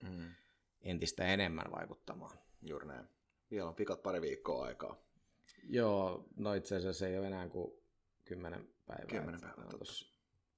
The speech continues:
Speaker 2: viikon päästä sunnuntaina.
Speaker 1: Kohta mennään. Milloin meillä on seuraavat vaalit?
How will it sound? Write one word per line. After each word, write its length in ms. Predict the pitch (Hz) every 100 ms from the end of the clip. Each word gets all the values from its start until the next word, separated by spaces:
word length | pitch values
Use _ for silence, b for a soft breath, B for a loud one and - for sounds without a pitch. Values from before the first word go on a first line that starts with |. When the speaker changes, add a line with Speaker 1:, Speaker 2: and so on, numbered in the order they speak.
| -
Speaker 2:
viikon 320 | 101 - 90
päästä 300 | - - -
sunnuntaina. 580 | 90 90 87 - 50 - - _ -
Speaker 1:
Kohta 260 | 92 87
mennään. 360 | 90 87 69 78 b b b b b b b b b b -
Milloin 200 | 190 147
meillä 80 | 131
on 40 |
seuraavat 420 | 131 123 101 92 98
vaalit? 300 | 95 98